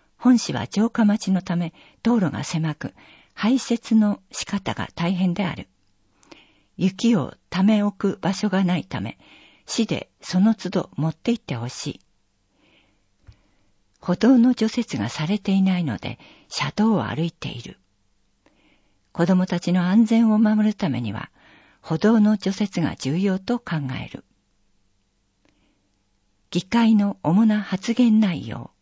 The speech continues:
市では排雪も含めた全面委託を昨年から一部地域で実証をしている。令和二年度決算審査の中では、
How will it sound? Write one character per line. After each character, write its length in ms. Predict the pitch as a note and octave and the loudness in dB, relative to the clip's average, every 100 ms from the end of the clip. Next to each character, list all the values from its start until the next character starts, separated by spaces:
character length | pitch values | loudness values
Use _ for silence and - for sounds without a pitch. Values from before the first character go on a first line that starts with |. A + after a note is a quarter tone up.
| _ _ _ _ _ _ _ _ _ _ _ _ | _ _ _ _ _ _ _ _ _ _ _ _
市 180 | - - | -6 -4
で 140 | A#3 | -2
は 200 | F3 D#3 - _ _ _ | -2 -4 -8 _ _ _
排 180 | G#3+ B3 | 0 0
雪 360 | - A#3 - | 0 -4 2
も 120 | G#3+ | 2
含 280 | G#3 - - | 2 -2 -2
め 100 | G3 | -2
た 220 | F#3+ E3+ - _ _ | -2 -6 -6 _ _
全 260 | - F3 A3 | 0 4 6
面 220 | A#3+ A3+ - | 4 2 -2
委 100 | A#3 | -4
託 300 | G#3+ - G#3 | -4 -6 -8
を 100 | - | -6
昨 320 | - D#3 G3 | -8 -4 0
年 200 | F3+ F3+ | 0 -2
か 160 | - | -4
ら 140 | E3 E3 - - _ _ _ _ | -6 -8 -14 -20 _ _ _ _
一 280 | G3 F#3+ C4+ | -4 -2 -2
部 140 | G3+ | -2
地 200 | F#3+ - | -2 -4
域 180 | A3 - | -4 -4
で 220 | D3+ A2+ _ - | -6 -8 _ -4
実 360 | E3 - - | -2 -2 0
証 100 | A#3 | 0
を 180 | G#3+ B3 | 0 -4
し 140 | - - | -6 -8
て 120 | - | -6
い 160 | A#2+ A2+ | -8 -10
る。 140 | - _ _ _ _ _ _ _ _ _ _ _ _ - | -14 _ _ _ _ _ _ _ _ _ _ _ _ -2
令 200 | G#3 B3 | 2 4
和 140 | A#3+ | 4
二 160 | A3+ A3 | 6 6
年 220 | A3+ G#3 | 6 4
度 140 | G3+ | 0
決 220 | F#3+ G3+ F#3+ | -2 -4 -4
算 300 | - C4 B3 | 0 2 2
審 240 | - A#3+ | 2 2
査 200 | B3 A3+ | 2 0
の 120 | A3 | 2
中 260 | G#3 G#3 C3+ | 0 -2 -6
で 140 | G#2+ | -4
は、 160 | G#2+ | -6